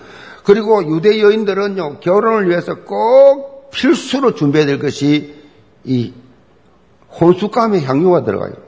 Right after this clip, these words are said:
가장 중요하게. 마리아는 자신의 전부라고 할 수 있는 향유를 예수님께 아낌없이 쏟았어요. 요즘 말로 하면 뭐,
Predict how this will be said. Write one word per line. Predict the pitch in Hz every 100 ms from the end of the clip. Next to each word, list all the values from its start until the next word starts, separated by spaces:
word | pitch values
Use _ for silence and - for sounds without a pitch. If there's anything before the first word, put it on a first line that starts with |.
| _
가장 | - - - 208 190
중요하게. | 135 127 135 135 113 95 - _ _ _ _ _ _ - -
마리아는 | 135 143 180 226 208 220 226 139 110 - _ _ _ _ -
자신의 | 185 196 - 208 196 208
전부라고 | 190 269 330 285 233 202 208 208 208 202
할 | 185 196
수 | - 160
있는 | 165 156 135
향유를 | - 143 165 196 220 151 160 180 156
예수님께 | 135 127 135 139 135 131 120 113 - - -
아낌없이 | - 185 202 - - _ - 180 170 151 143 147 147 - - - 170 175 165
쏟았어요. | - - - - - _ _ _ _ _ _ _ _ _ _ _ _ _ _ _ _ _ _ _ _ _ _ _ _ _ _ _ _ _ _ _ _ _ _ _ _ _ _ _ _ _ _ -
요즘 | 113 135 165
말로 | 127 120
하면 | 120 95
뭐, | 98 85 -